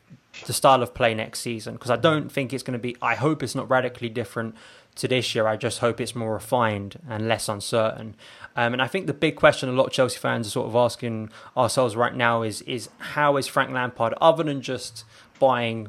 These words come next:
centre-backs and buying a left-back and buying a new goalkeeper, how is Frank gonna fix the defensive problems? Because personally for me,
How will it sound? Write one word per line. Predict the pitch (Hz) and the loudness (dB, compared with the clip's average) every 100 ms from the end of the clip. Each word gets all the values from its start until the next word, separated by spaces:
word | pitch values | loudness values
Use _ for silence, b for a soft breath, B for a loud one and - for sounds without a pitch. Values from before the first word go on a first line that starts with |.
| - | -8
centre-backs | - 120 113 110 107 - | -4 -4 0 -2 -2 -6
and | 107 101 | -6 0
buying | 113 107 | 0 0
a | 107 | -2
left-back | 107 - 110 - | -4 -2 -4 -4
and | 110 | -2
buying | 113 110 | -2 -2
a | 107 | -4
new | 110 | -6
goalkeeper, | 110 117 - 110 - 104 B B B B B - | -2 -2 -2 -6 -2 -2 B B B B B 0
how | - 135 | 6 6
is | 131 | 6
Frank | - 135 123 | 2 2 2
gonna | 120 | -4
fix | 110 127 123 | -2 -4 -4
the | - | -8
defensive | 110 - 127 123 120 - | -10 0 0 0 -6 -2
problems? | 117 107 107 98 | -2 -2 -6 -10
Because | - 123 143 117 | -12 -2 -2 -2
personally | - 160 151 143 | 6 6 6 0
for | - | -4
me, | 131 127 113 | -2 0 -2